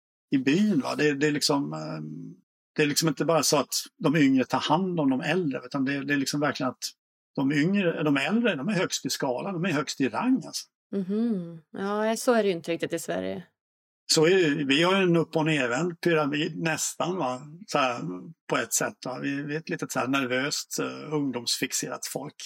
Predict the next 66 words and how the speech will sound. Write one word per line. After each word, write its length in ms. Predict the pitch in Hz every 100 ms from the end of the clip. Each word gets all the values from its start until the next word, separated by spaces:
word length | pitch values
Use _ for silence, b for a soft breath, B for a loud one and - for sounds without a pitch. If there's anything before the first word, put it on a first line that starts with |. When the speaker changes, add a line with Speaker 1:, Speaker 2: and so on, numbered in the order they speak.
| -
Speaker 1:
är 80 | 156
det 60 |
inte 140 | 156 131
det? 160 | 135 - _ _ _ _
Speaker 2:
Ja, 120 | - 233
men 60 |
jag 100 | 269
tycker 280 | 277 294 233
det. 240 | 180 185 190
Verkligen. 440 | 240 254 202 233 220
Speaker 1:
Ja. 40 |
Speaker 2:
Nervöst 380 | 254 269 262 -
ungdomsfixerat 720 | 240 208 208 - 175 208 190
folk 200 | 196 175
är 40 |
helt 420 | 214 294 285 208 196
rätt, 360 | 233 - -
helt 260 | 247 233 208
rätt. 320 | 190 147 -
Men 160 | 185 202
alltså, 180 | 202 -
de 140 | 202
äldre, 380 | 196 269 202 180
de, 280 | 196 226 214 _ _ -
när 60 | 208
de 100 | 208
blir 260 | 233 240
över 180 | 202 185
någon 140 | 185
slags 340 | 190 185 185 -
viss 200 | 196 -
ålder, 280 | 202 233 165
då 80 |
är 40 | 214
det 40 |
som 100 | 214
att 100 | 175
man 60 | 175
inte 160 | 170
lyssnar 240 | 165 - 220
på 80 | 175
dem 140 | 156
längre, 240 | 165 165
för 80 | 160
de 180 | 165 165
är 120 | 160
gamla 500 | - 175 180 - 165
och 160 | 165 -
konservativa 920 | 180 170 165 170 170 175 165 156 -
och 200 | - 110
du, 120 | 139 -
du, 100 | 107
du. 140 | 113
Speaker 1:
Ja, 180 | 139 180
ja. 260 | 175 113 160
Ja, 140 | 151
men 180 | 170 156
tröga, 640 | - 165 147 131 147 147 135
de 100 | 131
fattar 320 | 131 - 135
ändå 160 | 123
ingenting 500 | 131 135 123 131 131
och 120 | 127 -
kan 120 | 135
inte 160 | 120
le-, 260 | 135 131 -